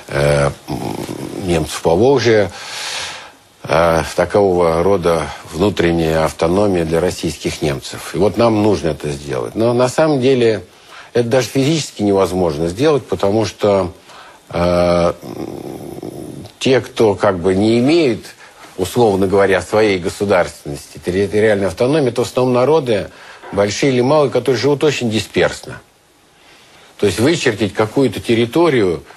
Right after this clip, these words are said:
компактного проживания фактически невозможно. Ну, скажем, для российских украинцев, которые проживают еще к тому же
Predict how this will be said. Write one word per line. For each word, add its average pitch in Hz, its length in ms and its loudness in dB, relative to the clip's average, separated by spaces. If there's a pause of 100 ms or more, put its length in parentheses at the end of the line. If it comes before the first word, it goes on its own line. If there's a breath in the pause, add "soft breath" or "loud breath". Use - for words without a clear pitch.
(120)
компактного 107 640 0
проживания 104 800 0 (280 loud breath)
фактически 104 520 -2
невозможно. 82 600 0
Ну, 101 140 -2
скажем, 101 320 0
для 95 120 2
российских 95 500 -2
украинцев, 71 600 -2 (880 loud breath)
которые 85 320 2
проживают 90 520 2
еще 87 220 -2
к 82 40 -6
тому 92 260 2
же 82 320 2